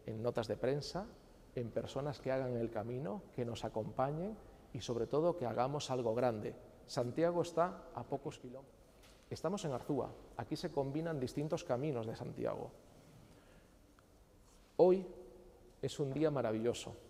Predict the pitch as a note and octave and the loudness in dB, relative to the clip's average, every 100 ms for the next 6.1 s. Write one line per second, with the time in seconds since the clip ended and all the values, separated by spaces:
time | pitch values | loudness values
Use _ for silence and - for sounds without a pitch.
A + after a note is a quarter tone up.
0 | - - - - - B2 D3 - D3 C3 | -20 -20 -20 -14 -6 -2 -2 -2 0 0
1 | - - A#2+ - D3 C#3+ A#2+ A2+ B2+ B2 | -2 -6 -2 2 2 2 0 0 2 4
2 | A2+ C3 - - - - - B2 C3+ D#3 | 6 6 4 -2 -8 -8 -2 0 4 2
3 | D#3 D#3 C#3 D3+ D3 - B2 A2 A2+ G#2+ | 2 2 2 0 -2 -2 -2 0 0 -2
4 | - G2 - - - - - B2 A#2+ B2 | -6 -12 -14 -20 -20 -20 -8 -4 -2 -2
5 | A2+ B2 C#3 D#3+ C#3+ A2 G#2+ A#2+ - G#2 | -2 -2 0 2 2 0 2 0 0 -10
6 | - | -14